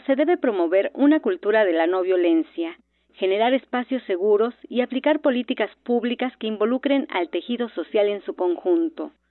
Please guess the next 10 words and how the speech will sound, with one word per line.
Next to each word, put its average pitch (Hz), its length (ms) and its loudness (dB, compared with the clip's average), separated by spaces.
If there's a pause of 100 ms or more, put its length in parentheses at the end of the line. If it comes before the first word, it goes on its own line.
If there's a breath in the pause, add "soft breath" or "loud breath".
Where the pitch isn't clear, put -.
(120)
señala 202 380 2
la 202 120 2
maestra. 170 580 -2 (680)
Deyanira, 302 600 4
este 240 300 -4
es 240 60 -2
mi 220 120 -2
reporte. 240 720 -2
Buenas 226 400 -2 (100)
tardes. 170 440 -2